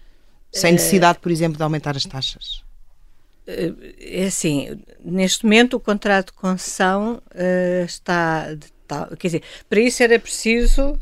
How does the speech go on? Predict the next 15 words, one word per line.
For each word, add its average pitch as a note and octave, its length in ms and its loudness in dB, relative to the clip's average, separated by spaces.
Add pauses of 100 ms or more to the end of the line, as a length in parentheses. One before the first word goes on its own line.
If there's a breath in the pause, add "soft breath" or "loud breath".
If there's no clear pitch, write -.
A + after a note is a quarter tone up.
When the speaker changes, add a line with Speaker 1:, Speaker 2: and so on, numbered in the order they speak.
(160)
Speaker 2:
eh, F#3+ 600 -2
o E3+ 440 -10 (180)
concedente F#3 640 4
e - 40 -6
o - 20 -6
concessionário G3 920 2 (260 loud breath)
se - 120 -14
calhar G3 260 0
voltarem G#3 580 0
a, A3 420 -4
a - 20 -4
discutir - 640 -6
e G#3 160 -2
a G#3 60 0
negociar G#3 760 -4